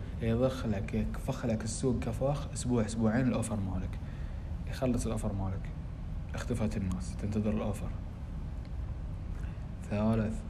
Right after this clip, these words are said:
رابع، إذا وقفت،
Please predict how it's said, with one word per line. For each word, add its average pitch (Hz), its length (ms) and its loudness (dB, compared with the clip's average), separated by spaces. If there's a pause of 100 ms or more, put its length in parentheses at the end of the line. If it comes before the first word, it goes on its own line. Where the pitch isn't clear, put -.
(120)
رابع، 104 400 2 (1300)
إذا 120 160 4
وقفت، 127 640 4